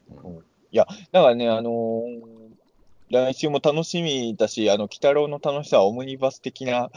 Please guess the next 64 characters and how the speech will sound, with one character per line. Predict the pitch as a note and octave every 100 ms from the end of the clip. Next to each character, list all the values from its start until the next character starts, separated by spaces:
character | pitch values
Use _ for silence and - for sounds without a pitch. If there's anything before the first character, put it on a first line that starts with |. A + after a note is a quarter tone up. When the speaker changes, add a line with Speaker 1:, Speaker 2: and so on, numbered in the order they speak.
| G#3+ G3 -
Speaker 2:
魅 | B2 B2
力 | A#2+ _ B2 B2+ B2 B2+ B2
だ | A#2
と | A2+ -
本 | B2+ B2
当 | A#2+
思 | C3+
っ |
て | - A2+
ん |
だ | F#2+
け | F2
ど、 | F2 -
や | D3
っ | D3+
ぱ、 | - _ _ - _ _ -
あ | A#2+ B2
の | A#2+ A#2 A#2+ A#2 A#2
ー、 |
今 | - A#3+ A#3+
週 | B3+
の | B3
話 | B3 A#3 A#3 A3
見 | G#3+
ち | G3
ゃ | D3+
う |
と、 | A2+
な | D3
ん |
か | B2
こ | - -
の | G#3 A#3
ノ | A3+ A3
リ、 | G3+ _ _ _ -
や | F#3
っ |
ぱ | D#3
ち | - -
ょ |
っ |
と | G3+
テ | G#3+
ン | A#3
シ | C#3+
ョ |
ン |
が | G#2+
そ | D#3+
っ |
ち | - F#3+
に | A#2+
行 | -
っ |
ち | C#3+
ゃ |
う |
じ | B2+
ゃ |
な | E2+
い |
で | -
す | -
か。 | F#2